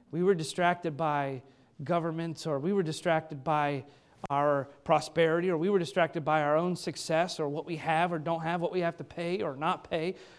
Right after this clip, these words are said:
we would have been probably looking for something different too. And we often do look for something different. We look for Jesus to relieve our physical selves, but not our spiritual selves. And you think about it, I want you, I want you to just break aside for a moment. One thing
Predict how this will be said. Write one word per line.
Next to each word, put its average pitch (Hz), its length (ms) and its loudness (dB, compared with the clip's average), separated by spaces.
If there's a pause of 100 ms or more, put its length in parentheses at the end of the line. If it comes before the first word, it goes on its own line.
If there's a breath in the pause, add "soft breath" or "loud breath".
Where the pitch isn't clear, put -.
(140)
we 247 320 2
would 196 260 6
have 185 180 4
been 190 240 0
probably 208 300 4
looking 220 320 0
for 214 140 -4
something 208 420 -6
different 208 380 -4
too. 226 260 0
And 175 220 0
we 185 140 4
often 190 580 4
do 277 200 4
look 170 440 -2 (400 soft breath)
for 175 160 -4
something 151 540 -6
different. 139 420 -10 (100)
We 180 80 2
look 226 220 4
for 202 80 0
Jesus 190 380 -2
to - 120 -4
relieve 202 480 2 (240 loud breath)
our 196 160 8
physical 185 720 2 (180 loud breath)
selves, 202 600 4
but 208 160 -2
not 220 200 2
our 233 240 8 (200 loud breath)
spiritual 247 880 2 (240 soft breath)
selves. - 640 -6 (720)
And 151 120 -4
you 175 60 4
think 247 240 4
about 175 300 8
it, - 20 4
I - 20 4
want 240 160 2
you, - 80 -6
I 220 40 4
want 254 180 4
you 226 60 0
to 190 40 -2
just 170 160 -6
break 180 220 2
aside 170 340 2
for 156 60 -8
a 147 40 -6
moment. 160 200 0
One 196 120 0
thing 160 200 -2